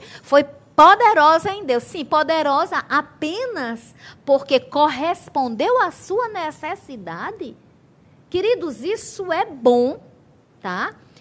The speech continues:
Todavia, nunca devemos medir ou mensurar uma ministração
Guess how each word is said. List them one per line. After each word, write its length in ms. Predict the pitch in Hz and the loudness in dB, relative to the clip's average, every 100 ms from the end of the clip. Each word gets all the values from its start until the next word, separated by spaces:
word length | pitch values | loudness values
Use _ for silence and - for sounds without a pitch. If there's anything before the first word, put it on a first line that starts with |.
| _ | _
Todavia, 760 | - 370 403 427 226 277 370 277 - - | -6 -4 -4 -6 -6 -6 -4 -6 -8 -12
nunca 680 | 285 330 494 - - 466 | -8 -8 -8 -10 -8 -8
devemos 880 | - 294 277 220 247 339 415 427 427 | -6 -6 -6 -6 -8 -8 -6 -6 -6
medir 640 | 277 262 196 165 214 269 - _ _ _ - | -4 -2 -2 -4 -10 -10 -14 _ _ _ -2
ou 180 | 254 254 | 0 0
mensurar 1000 | 240 285 480 - 381 277 170 190 415 - _ _ _ | -4 -6 -8 -10 -10 -8 -8 -10 -10 -16 _ _ _
uma 460 | 262 339 339 277 247 | -12 -10 -6 -6 -4
ministração 1500 | 269 440 320 294 440 - - 453 - - 240 220 339 415 | -6 -8 -8 -8 -8 -10 -12 -14 -14 -16 -12 -12 -12 -14